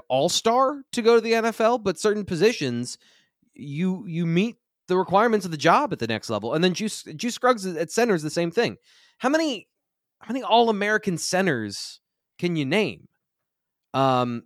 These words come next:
and if you're not a first-round pick as a center, and if he goes in the fifth or sixth round, like, that's where starting centers come from. That's where guys in the N F L, you find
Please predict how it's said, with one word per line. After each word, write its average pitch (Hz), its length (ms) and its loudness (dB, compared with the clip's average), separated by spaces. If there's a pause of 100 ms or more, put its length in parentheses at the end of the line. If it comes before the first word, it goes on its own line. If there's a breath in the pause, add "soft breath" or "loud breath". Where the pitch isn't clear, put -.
and 196 180 2
if 180 120 -2
you're 185 80 2
not 214 180 4
a - 40 -2
first-round 202 640 0
pick 185 200 -4
as 143 100 -2
a 131 80 -8
center, 135 460 0 (480)
and 160 120 -2
if 170 60 0
he 220 100 -4
goes 202 220 4
in 196 60 -6
the 147 100 -2
fifth 214 340 -2
or 175 100 -2
sixth - 360 -8
round, 160 400 0
like, 160 140 -2 (460)
that's - 140 -10
where 370 80 0
starting 302 300 2
centers 277 280 0
come 277 200 0
from. 113 280 -6 (340)
That's - 120 -8
where 302 100 -4
guys 190 420 2
in 190 160 0
the 175 100 0
N 180 140 0
F - 120 -6
L, 196 340 2 (420)
you 214 220 -2
find 202 680 0